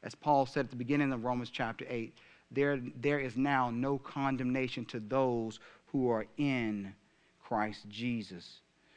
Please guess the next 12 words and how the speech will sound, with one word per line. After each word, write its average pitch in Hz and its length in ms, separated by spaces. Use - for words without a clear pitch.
To - 80
sum 208 300
it 180 60
up, 180 200
our 160 440
future 208 500
inheritance, 156 680
our 143 440
legal 180 420
status 139 640
are 143 160
secure, 135 1000